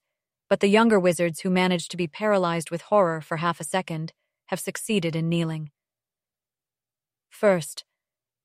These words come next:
many of my subordinates in the Asmodean hierarchy, from time to time, find it in their best interest to tell their own subordinates that their project is of vast value to Cheliax, to Hel,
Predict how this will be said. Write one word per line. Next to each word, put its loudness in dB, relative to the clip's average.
many 4
of 0
my 2
subordinates 2
in -2
the 0
Asmodean 0
hierarchy, -4
from -4
time -2
to -4
time, -4
find 4
it 4
in 2
their 2
best 0
interest -4
to -4
tell 0
their 4
own 4
subordinates -2
that -4
their 2
project -2
is -6
of 0
vast 0
value 0
to -10
Cheliax, -2
to -6
Hel, -2